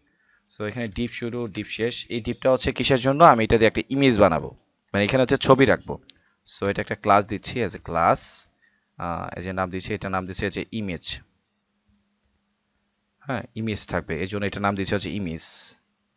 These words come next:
বা অ্যাসাইড ইমেজ, অ্যাসাইড, অ্যাসাইড ইমেজ। So, অ্যাসাইড যে ইমেজটা আমি বানাচ্ছি, so এটাকে তো কল করতে হবে, তাই না? So, এটা তো ল্যাব পার্টে আওতাধীন, বা তাহলে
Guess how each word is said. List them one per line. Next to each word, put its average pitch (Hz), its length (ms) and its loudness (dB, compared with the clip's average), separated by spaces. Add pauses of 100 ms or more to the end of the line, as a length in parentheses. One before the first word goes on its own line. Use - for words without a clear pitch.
(200)
বা 104 160 -2
অ্যাসাইড 123 360 6
ইমেজ, 82 440 -8 (800)
অ্যাসাইড, 87 760 -2 (2250)
অ্যাসাইড 113 420 0
ইমেজ। 90 400 -6
So, - 260 -4
অ্যাসাইড 117 400 8
যে 131 200 6
ইমেজটা 123 540 4
আমি 113 140 2
বানাচ্ছি, 107 560 0 (600)
so - 140 -8
এটাকে 113 300 0
তো 113 120 0
কল 113 260 2
করতে - 280 -8
হবে, 78 100 -4
তাই 123 160 2
না? 98 180 -4
So, - 140 -4
এটা 113 200 4
তো 139 260 10 (120)
ল্যাব 104 360 6
পার্টে 113 240 8
আওতাধীন, 98 520 0
বা 95 140 0
তাহলে 98 280 -4